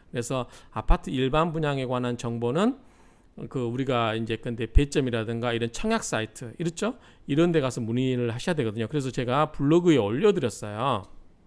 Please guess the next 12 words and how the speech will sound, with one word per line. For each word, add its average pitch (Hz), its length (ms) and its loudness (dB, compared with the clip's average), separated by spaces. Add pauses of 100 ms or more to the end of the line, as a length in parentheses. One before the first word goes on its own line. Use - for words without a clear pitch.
(840)
블로그에 131 640 0 (480)
올려드렸는데 127 720 2
이렇게 135 300 -2
올려드렸어요. 113 920 -2 (1600)
자, 127 140 0
사월에 202 480 6
일반 143 380 6
분양이 131 320 0
있을 117 260 -2
예정이고 120 760 0
그래서 120 320 -2
아파트 160 800 -2